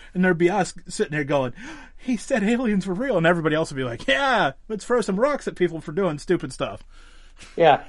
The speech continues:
Speaker 2: You, you, you, you know, you just, uh, you just brought up the perhaps the, the, the movie that we're living today, and that's called Idiocracy. Do you remember watching that movie?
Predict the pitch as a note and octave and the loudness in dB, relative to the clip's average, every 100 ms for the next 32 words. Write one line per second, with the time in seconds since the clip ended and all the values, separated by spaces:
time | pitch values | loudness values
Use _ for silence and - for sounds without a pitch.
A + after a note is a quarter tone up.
0 | - F#3+ G3+ G3 G3+ F3 F3 E3 F#3 F3+ | -2 6 6 6 2 0 -4 -2 2 4
1 | F3+ F3 E3 F3+ F3+ - F3 D3 C3+ D3 | 4 2 0 2 2 4 8 8 8 4
2 | D#3+ D3+ D#3+ D#3 D3+ - C#3 B2+ A#2 - | -4 4 8 10 10 8 2 2 0 -6
3 | - - D#3 D3+ D3+ D3 - C3+ C3 B2 | -10 4 8 10 10 8 0 2 4 4
4 | C3 C#3+ B2+ C3+ D3+ E3 D#3+ C3+ A#2+ B2+ | 6 6 6 4 6 6 6 6 6 6
5 | B2+ C#3 C#3 B2 C3 B2 A#2+ G#2+ G#2+ A2+ | 8 10 8 6 4 6 6 6 4 2
6 | A2+ - B2 A#2 B2+ B2 A#2 A2 - A2 | 4 8 8 8 2 6 8 8 6 -4
7 | A2+ G#2+ C3+ F#3 F3 D3 D3 D3 D3+ C#3 | -4 2 4 6 6 6 6 4 6 8
8 | C#3+ C#3+ | 8 6